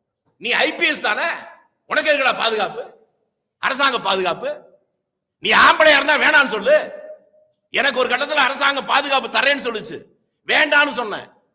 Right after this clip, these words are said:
பிறப்புக்கு நான் காரணம் இல்லை, இறப்பும் என் கையில் இல்லை என்பதை உணர்ந்தவன் நான். உன்ன மாதிரி பயந்தாங்கொள்ளி,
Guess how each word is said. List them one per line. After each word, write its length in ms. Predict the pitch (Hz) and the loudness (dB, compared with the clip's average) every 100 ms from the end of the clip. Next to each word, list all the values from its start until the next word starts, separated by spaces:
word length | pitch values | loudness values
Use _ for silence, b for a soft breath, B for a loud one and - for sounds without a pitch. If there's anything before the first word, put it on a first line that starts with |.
| _ _ _ _ _ _ _ _ _ _ - | _ _ _ _ _ _ _ _ _ _ -4
பிறப்புக்கு 580 | 262 302 - 285 196 | 2 2 2 -8 -4
நான் 280 | 269 254 233 | 0 2 2
காரணம் 340 | 240 269 262 226 | 2 2 2 -2
இல்லை, 180 | 214 156 - - _ _ _ | -4 -6 -8 -20 _ _ _
இறப்பும் 560 | - 233 285 269 302 294 | -2 2 2 0 -4 -2
என் 160 | 254 - | -2 -2
கையில் 280 | 254 294 269 | -4 0 -2
இல்லை 200 | 233 196 - - - _ 147 | -2 -4 -6 -18 -20 _ -6
என்பதை 340 | 233 233 214 | -4 0 -2
உணர்ந்தவன் 580 | 180 262 302 277 240 196 | 0 0 2 2 0 -2
நான். 160 | 160 120 - _ _ | -4 -6 -18 _ _
உன்ன 120 | 165 208 | -6 -2
மாதிரி 220 | 214 262 196 | 0 0 0
பயந்தாங்கொள்ளி, 720 | 160 226 277 269 240 208 196 | 0 2 2 2 0 -2 -6